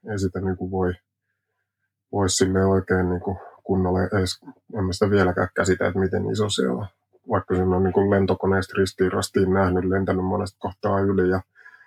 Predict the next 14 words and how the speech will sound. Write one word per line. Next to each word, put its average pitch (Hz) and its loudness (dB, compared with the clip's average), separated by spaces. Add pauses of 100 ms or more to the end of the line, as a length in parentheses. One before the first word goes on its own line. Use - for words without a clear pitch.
(240)
tajua, 92 2
että 92 -4
tossa 92 2
tää 95 0
vuoristo 95 0
nyt 92 0 (100)
on, 95 2
että 92 -6
näkee 95 0
sen 90 0
niinku, 90 -4 (1040)
näkee 101 2
sen 92 0
niinku, 90 -2